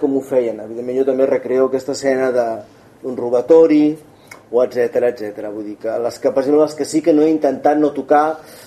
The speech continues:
les d'abusos sexuals, eh, és més o menys com, com, com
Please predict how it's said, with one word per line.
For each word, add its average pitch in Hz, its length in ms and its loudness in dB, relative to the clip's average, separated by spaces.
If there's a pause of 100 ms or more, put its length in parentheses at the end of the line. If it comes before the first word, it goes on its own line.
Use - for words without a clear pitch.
(180)
les 120 180 0
d'abusos 143 480 2
sexuals, 160 680 2 (280)
eh, 127 440 -6
és - 120 -14 (220)
més 120 120 -6
o 123 60 0
menys 127 280 -4
com, 117 200 -6 (180)
com, 120 200 -6 (200)
com 113 140 -6